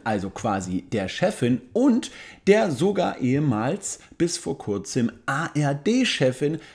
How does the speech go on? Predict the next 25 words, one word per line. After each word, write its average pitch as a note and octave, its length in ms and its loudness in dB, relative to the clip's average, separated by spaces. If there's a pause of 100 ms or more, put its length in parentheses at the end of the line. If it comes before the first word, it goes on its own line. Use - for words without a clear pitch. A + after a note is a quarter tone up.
(100)
Patricia D#3 840 -2
Schlesinger, C#3 720 0
die - 200 -4
ihr B2+ 280 -2
auch B2 200 -2
im E3+ 280 -2
Intro A#2 380 0
bereits G2 600 -4
kennenlernen F3 600 4
durftet, G#2 480 -2 (220)
falls G2 420 0
ihr G#2+ 60 -4
sie F#2+ 180 -4
noch E2 140 -4
nicht G#2 320 -6 (240)
kanntet. E3 600 0
Hier A3 340 2
hat F#3 180 0
der C#3 100 4
Business G#3+ 420 2
Insider G2+ 720 -2
in G#3 200 2
den D#3+ 140 4
letzten C3+ 480 2
Monaten B2+ 500 0